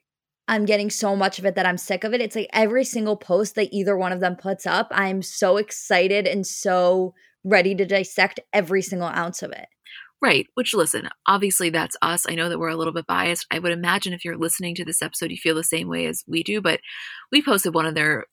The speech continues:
Speaker 2: photos and some of the comments were like, "Oh my God, you know, can they stop?" To me, I feel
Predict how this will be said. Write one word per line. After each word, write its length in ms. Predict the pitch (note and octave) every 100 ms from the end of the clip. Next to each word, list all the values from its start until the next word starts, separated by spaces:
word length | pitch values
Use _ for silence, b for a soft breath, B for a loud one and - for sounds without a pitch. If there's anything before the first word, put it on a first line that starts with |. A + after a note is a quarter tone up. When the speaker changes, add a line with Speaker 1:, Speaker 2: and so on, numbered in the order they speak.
| _ -
Speaker 2:
photos 320 | C#3+ D#3 E3
and 80 | E3+
some 160 | E3+
of 60 | D#3+
the 60 |
comments 360 | D3 D3+ D#3+ -
were 60 | -
like, 160 | -
"Oh 160 | F3+ F#3
my 160 | D#3
God, 400 | D3+ F3 E3+ D#3 - - - - - -
you 80 | D#3
know, 100 | C#3
can 140 | F3
they 120 | E3
stop?" 440 | D#3+ - E3+ G3 -
To 120 | G3+
me, 300 | G3 A#3+ C4+
I 220 | - E3+
feel 480 | E3+ F#3 E3+ E3+